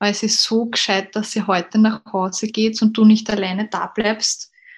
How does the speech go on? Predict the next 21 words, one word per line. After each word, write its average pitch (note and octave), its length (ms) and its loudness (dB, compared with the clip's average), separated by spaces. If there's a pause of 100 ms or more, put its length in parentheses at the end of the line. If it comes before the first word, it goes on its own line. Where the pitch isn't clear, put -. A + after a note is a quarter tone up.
(100)
Und A3 80 6
ich A3 120 4
habe A#3 100 6
mir A3+ 100 8
halt G3+ 160 0
gedacht, G#3 280 -2
ja, G3 120 2
vielleicht G#3 360 -2
haben G#3 140 2
die A3 80 2
nicht A3+ 220 4
so - 180 -4
oft, A3 240 0
dass A#3 100 -2
eine A#3 200 2
ambulante A3 480 2
Geburt B3 340 2
ist A#3+ 120 0
und A3 140 6
die G#3+ 60 -4
Hebamme G#3+ 800 4